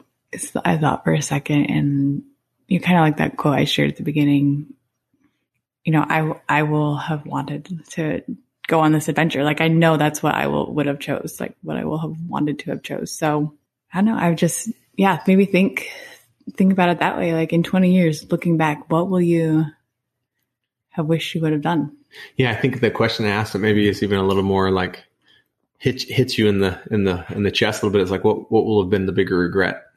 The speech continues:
Speaker 1: That is how you asked it. Yeah.
Speaker 2: Will you have a bigger regret about moving to Hawaii or not? And you were immediately like, "Oh, I would, re-, I would, twenty years from now, I would have, re-, I will have for sure regretted not going." It's like, "Well, let's go."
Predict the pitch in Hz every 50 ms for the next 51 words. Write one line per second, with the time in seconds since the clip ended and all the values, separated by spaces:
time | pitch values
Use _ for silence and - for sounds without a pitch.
0 | _ _ _ - 175 175 185 165 139 139 139 - 143 - - - - - 170 -
1 | - 175 - - - - - - 175 - _ _ _ _ _ _ _ 113 110 107
2 | 107 104 107 107 107 98 92 90 104 90 107 104 98 98 92 90 101 98 95 98
3 | - - 101 98 95 92 90 - 104 101 101 107 120 120 120 120 123 123 123 127
4 | 131 139 135 - _ _ _ _ _ _ _ _ _ _ _ _ _ _ _ _
5 | _ _ - 101 95 90 92 90 87 87 - - _ _ _ _ _ - 98 98
6 | 107 110 107 92 92 101 104 104 98 98 90 - - _ _ 104 95 92 87 78
7 | - - - _ - 95 92 92 - - - - - - - - 98 92 95 95
8 | - - _ _ _ _ - _ - - 101 92 90 87 - 87 87 85 85 87
9 | 90 92 - _ _ _ - 92 90 85 - - - - - - - 95 90 90
10 | 87 78 - - 90 90 - - - - 98 - - - 95 90 85 87 85 -
11 | - 90 90 90 90 87 87 82 - - - 90 87 90 98 107 - _ _ _
12 | _ _ _ _ _ _ _ 127 - 117 - _ - 117 131 139 127 131 - -
13 | 135 156 165 120 - -